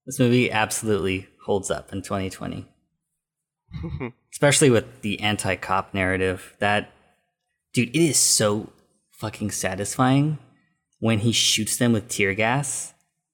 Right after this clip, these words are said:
Speaker 1: and he pulls,
Speaker 2: Oh, yeah.
Speaker 1: he pulls their gas masks off of their face.
Speaker 2: He's like, "Hold this."
Speaker 1: <laughs>
Speaker 2: Well, it's, it's so satisfying to see someone just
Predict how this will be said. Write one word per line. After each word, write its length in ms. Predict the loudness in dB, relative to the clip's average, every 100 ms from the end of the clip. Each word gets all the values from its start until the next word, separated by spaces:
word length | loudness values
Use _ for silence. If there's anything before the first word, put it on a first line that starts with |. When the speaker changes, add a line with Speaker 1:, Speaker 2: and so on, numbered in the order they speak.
| _ -2
Speaker 1:
and 100 | 2
he 120 | 2
pulls, 520 | 0 -2 2 4 6
Speaker 2:
Oh, 160 | 6 6
yeah. 220 | 6 4
Speaker 1:
he 120 | 2 -2
pulls 640 | -2 2 4 4 2 -2 -6
their 240 | -2 -2
gas 420 | 0 -2 -2 -2
masks 360 | -2 -2 -4 -4
off 220 | -2 0
of 80 | 0
their 120 | 0
face. 600 | -2 -6 -6 -4 -6 -8 -12 -10
Speaker 2:
He's 120 | 0
like, 140 | 2 2
"Hold 300 | 4 4 6
this." 460 | 4 4 -2 -8 0
Speaker 1:
<laughs> 640 | 2 2 0 4 4 4 2 0 -4 -6 -8 -14 -16 _ _ _ -20 -20 -20 _ _ _
Speaker 2:
Well, 160 | 6 6
it's, 220 | 6 2
it's 180 | 0 2
so 200 | 4 4
satisfying 640 | 4 4 4 4 2 4
to 80 | 0
see 340 | 0 0 0
someone 520 | 0 0 2 2 0 -6 _ _ _ _
just 280 | -4 -4